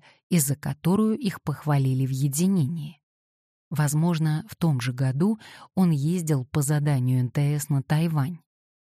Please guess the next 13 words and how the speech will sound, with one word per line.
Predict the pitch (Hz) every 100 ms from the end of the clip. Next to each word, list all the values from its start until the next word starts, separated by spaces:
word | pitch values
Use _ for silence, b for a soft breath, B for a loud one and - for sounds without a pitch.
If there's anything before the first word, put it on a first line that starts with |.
| -
В |
тысяча | - 196 - 180
девятьсот | 175 180 180 -
пятьдесят | 175 156 160 170 151
шестом | - - - 220
году | 170 143 135 127 B B B
ему | 160 165 180
пришлось | 165 151 185 185 160
бросить | 165 190 151 143 143
обучение | 147 151 - 202 208 175
на | 147 147 139 131
факультете | - 147 160 165 147 - 135 - 139
искусств | 139 - 220 214 -